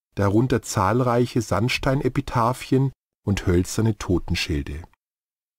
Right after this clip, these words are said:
Wertvollstes Kunstwerk ist das sogenannte Kelterbild aus der Dürer Schule, das an der südlichen Seitwand hängt. Unter der Kapelle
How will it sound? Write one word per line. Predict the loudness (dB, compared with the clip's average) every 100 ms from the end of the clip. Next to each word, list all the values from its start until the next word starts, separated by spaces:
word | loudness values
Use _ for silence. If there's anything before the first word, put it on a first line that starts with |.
| _ _
Wertvollstes | 2 2 2 0 0 2 -2 0
Kunstwerk | 2 2 0 -2 0 0 -2
ist | -2
das | 0
sogenannte | 0 2 2 0 -2
Kelterbild | 0 0 2 0 4 4 4 -2 -16 _ _ _
aus | -2 -2
der | -2 -4
Dürer | 0 2 4 2
Schule, | 0 0 2 4 2 0 -10 -20 -2
das | 0 0 0
an | 2
der | 2
südlichen | 2 0 0 0 0
Seitwand | 0 -2 -2 -2 -4 -2 -2
hängt. | -2 -2 -10 -20 -20 _ _ _ _ _ _ _ 2
Unter | 4 4 2
der | 2
Kapelle | 0 -4 -2 0 4 4